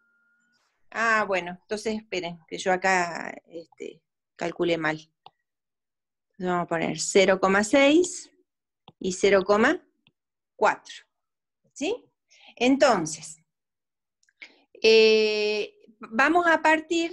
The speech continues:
de estas frecuencias. P chiquita, cero coma seis, Q chiquita, cero coma cuatro. ¿Sí? Vamos a la próxima diapositiva. A ver, no,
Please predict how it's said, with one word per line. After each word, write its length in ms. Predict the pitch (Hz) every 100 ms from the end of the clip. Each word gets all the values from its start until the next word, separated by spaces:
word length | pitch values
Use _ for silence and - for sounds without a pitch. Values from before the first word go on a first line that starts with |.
| 403
de 520 | 277 214 240 247 254 -
estas 380 | 226 220 285 277
frecuencias. 800 | 226 214 180 156 - 156 - _ _ _
P 160 | 220 220
chiquita, 500 | 269 277 262 - 170
cero 320 | - 220 226
coma 240 | 254 294
seis, 540 | 311 359 359 381 - _ _ _ _ _ _ _ _ _
Q 180 | - 302
chiquita, 580 | 294 302 269 254 277 285
cero 440 | 285 - 240 220
coma 240 | 208 190 -
cuatro. 320 | 123 - - - _ _
¿Sí? 240 | - 285 453 - _ _ _ _ _ _ _ _
Vamos 320 | 196 196 208 208
a 120 | 196
la 180 | 190 185
próxima 380 | 220 220 247
diapositiva. 680 | 220 226 247 254 285 330 320 359 415 - _ _ _ _ _ _ _ _ _ _ _ _ _ _ _ _ _ _ _ _ _ _ _ _ _ _ _ _ _ _ _ _ _ _ _
A 140 | 190
ver, 180 | 202 233
no, 120 | 202